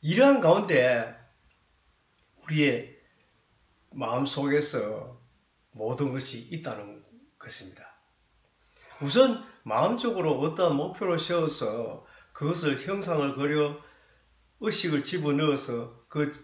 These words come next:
의식을 집어넣은 것이 형상화되었을 때, 이루어진 모습이 되었을 때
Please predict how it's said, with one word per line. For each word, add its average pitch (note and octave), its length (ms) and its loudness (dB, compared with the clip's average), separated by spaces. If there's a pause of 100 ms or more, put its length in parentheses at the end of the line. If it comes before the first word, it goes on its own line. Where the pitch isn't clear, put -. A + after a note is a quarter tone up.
의식을 F3 400 -2
집어넣은 E3 520 -2
것이 D3 460 -8
형상화되었을 C#3 1400 -6
때, G#2 280 -12 (1040)
이루어진 C3 500 -4
모습이 B2 360 -8
되었을 B2 440 -10
때 B2 240 -8